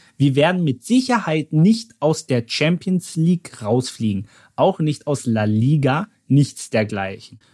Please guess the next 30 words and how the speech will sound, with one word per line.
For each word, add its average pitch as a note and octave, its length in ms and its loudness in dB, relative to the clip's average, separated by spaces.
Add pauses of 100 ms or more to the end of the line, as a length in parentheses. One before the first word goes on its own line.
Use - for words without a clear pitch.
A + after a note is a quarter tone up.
(100)
Außerdem F3+ 440 2
fügte E3 300 -2
er C#3 220 4
noch C#3 220 0
hinzu, C3 440 2
dass, C#3 380 0 (680)
ja, B2 160 4
der C3+ 100 0
Fußball D3 600 2
die - 180 -8
einzige D3 400 -2 (140)
globale C3 520 0
Sportart C3 920 -2
der A2 220 -2
Welt D3 420 -4
wäre B2+ 480 0 (480)
und D3+ 300 0
die, C#3+ 260 2
äh, C3 140 2
großen E3+ 420 0
Vereine D#3+ 640 0
ja C#3 160 2
ihrer C3+ 320 0
Verantwortung C#3 720 -2
nachkommen B2+ 520 0
müssen, D3 340 2
die B2+ 180 0
Wünsche D#3+ 400 2
der C3 160 0
Fans, - 840 -2